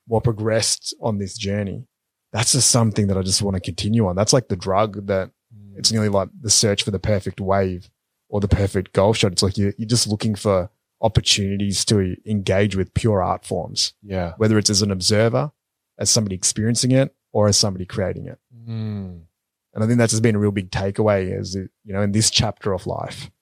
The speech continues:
Speaker 1: that that's what I want to align with a lot more.
Speaker 2: Yeah.
Speaker 1: Right?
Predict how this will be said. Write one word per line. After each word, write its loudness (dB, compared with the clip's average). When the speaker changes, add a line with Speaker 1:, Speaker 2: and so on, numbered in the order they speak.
Speaker 1:
that 2
that's 2
what 6
I 4
want 2
to 2
align -2
with -4
a -6
lot 0
more. -8
Speaker 2:
Yeah. -6
Speaker 1:
Right? -6